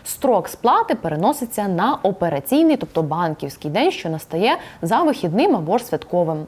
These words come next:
днем. До речі, щодо ставок податків, то важливо сказати, що для фопів у дві тисячі двадцять п'ятому році, наприклад, для фопів першої групи, єдиний податок становить триста дві гривні вісімдесят копійок на місяць, тобто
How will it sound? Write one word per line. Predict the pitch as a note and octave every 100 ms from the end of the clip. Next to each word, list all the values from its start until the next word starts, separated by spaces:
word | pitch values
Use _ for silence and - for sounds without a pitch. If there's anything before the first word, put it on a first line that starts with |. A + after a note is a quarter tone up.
| -
днем. | D3+ D3+ A#2+ - - - - - - - D#3+
До | F3+
речі, | G4 D4
щодо | A3+ A3 A3 -
ставок | - - A3+ F#3+ D3+ -
податків, | - E3+ A#3+ A#4 - F#3 -
то | G3+ F#3 E3 F3+
важливо | F3 F#3+ F3
сказати, | F3 F3+ F#3 E3+
що | - E3+
для | D#3+ G3 F3
фопів | - G#3 G3 - D3+ -
у | G3+
дві | D#3 F3+
тисячі | F#3 F#3 D#3+ D#3+
двадцять | E3+ E3+ -
п'ятому | E3+ D#3+ D#3+ D3+
році, | F3 F#4 B4+ A#3
наприклад, | F#3+ F3+ F3+ D#3
для | F3 E3+ - - -
фопів | G3 D#3
першої | - D#3+ D3+ - G#3+ G#3
групи, | G#3 A3+ A3+ C4+ - - -
єдиний | F3 D4+ G#4+
податок | - F3+ E3 C4+ E4 -
становить | - E3 C4 C#4 A3+
триста | A3 A3 F3
дві | D3+ D#3
гривні | C#3+ A3 F#4 D#4
вісімдесят | G3+ - D#3 D3 D3+ F#3 A3+
копійок | F3 - E3+ F3+ F3+
на | F3+
місяць, | F#3+ F#3+ C#3 - - -
тобто | E3 D#3+